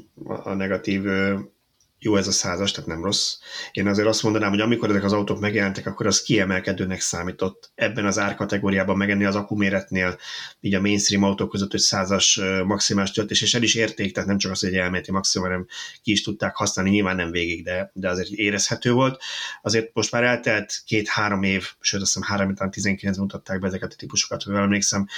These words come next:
eltelt három év. Ö, az én autómból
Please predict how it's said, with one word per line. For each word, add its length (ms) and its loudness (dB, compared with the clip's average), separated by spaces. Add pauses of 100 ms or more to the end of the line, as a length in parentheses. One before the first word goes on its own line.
(260)
eltelt 320 -2
három 340 2
év. 240 2 (300)
Ö, 320 4 (100)
az 120 -2
én 120 4
autómból 600 2